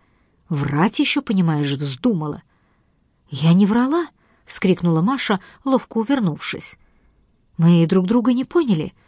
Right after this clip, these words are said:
Я действительно была вчера в Эрмитаже, там мне дали ваш адрес».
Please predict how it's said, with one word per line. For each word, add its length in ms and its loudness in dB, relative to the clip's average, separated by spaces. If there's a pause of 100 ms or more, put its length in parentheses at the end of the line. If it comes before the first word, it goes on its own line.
(280)
Я 120 0
действительно 440 -2
была 200 2
вчера 280 -4
в 60 -6
Эрмитаже, 600 -4 (280)
там 200 -2
мне 180 0
дали 220 2
ваш 260 -2
адрес». 460 -6